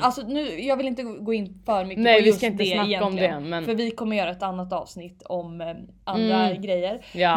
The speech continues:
Speaker 1: Men, eh, men det är så här, det finns tusen andra grejer man kan göra för att vara en bra människa.
Speaker 2: Mm.
Speaker 1: Men det är inte det som är populärt just nu.
Speaker 2: Mm.
Speaker 1: Så det är så här, P K-människor är ofta så här, um, de går efter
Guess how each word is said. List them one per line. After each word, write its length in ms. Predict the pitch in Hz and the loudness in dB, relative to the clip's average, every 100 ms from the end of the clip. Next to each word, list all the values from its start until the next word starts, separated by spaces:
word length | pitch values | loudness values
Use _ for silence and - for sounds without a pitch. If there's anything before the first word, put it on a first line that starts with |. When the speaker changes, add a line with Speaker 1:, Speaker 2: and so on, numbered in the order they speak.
| 160 | 4
Speaker 1:
Men, 400 | 220 208 208 208 | 4 2 0 0
eh, 200 | 208 180 - _ _ _ - - _ | -2 -6 -18 _ _ _ -20 -20 _
men 180 | 220 226 | -2 0
det 60 | |
är 100 | 233 | -2
så 120 | 220 214 | 0 2
här, 220 | 196 196 - _ | 2 -2 -12 _
det 100 | - | -10
finns 320 | 233 240 220 - | -6 -6 -6 -10
tusen 420 | 254 220 233 226 | -10 -8 -6 -4
andra 280 | 214 233 311 | -2 -2 0
grejer 260 | 277 202 | 0 -2
man 140 | 190 175 | -4 -8
kan 160 | 196 | -8
göra 260 | 190 180 175 | -6 -4 -6
för 120 | 180 | -8
att 140 | 180 185 | -12 -8
vara 260 | 175 165 | -8 -8
en 240 | 165 170 175 | -12 -14 -12
bra 240 | 175 170 | -10 -10
människa. 320 | 170 160 170 | -12 -14 -8
Speaker 2:
Mm. 240 | 214 226 220 | -2 0 0
Speaker 1:
Men 240 | 202 180 175 - | -2 -4 -10 -12
det 60 | 226 | -8
är 40 | |
inte 160 | 220 202 | -8 -6
det 200 | 208 190 | -8 -10
som 140 | - | -10
är 40 | 190 | -12
populärt 560 | 190 185 190 180 175 | -12 -12 -8 -8 -10
just 240 | 196 185 233 | -14 -12 -10
nu. 260 | 220 - - | -10 -12 -14
Speaker 2:
Mm. 180 | 185 190 | -8 -6
Speaker 1:
Så 80 | 190 | -4
det 120 | 202 | -4
är 60 | 214 | -2
så 100 | 208 | -2
här, 100 | 180 | -4
P 340 | - 247 202 180 | -8 -10 -10 -8
K-människor 540 | 226 262 247 196 202 | -6 -4 -4 -6 -6
är 60 | 185 | -4
ofta 300 | 180 - 185 | -6 -6 -8
så 120 | 185 | -6
här, 220 | 170 170 | -6 -6
um, 140 | 165 170 _ - _ - _ _ | -8 -12 _ -20 _ -20 _ _
de 300 | 190 202 202 | -6 -6 -4
går 220 | 196 196 | -2 -2
efter 400 | 185 185 196 180 | -2 -4 -6 -6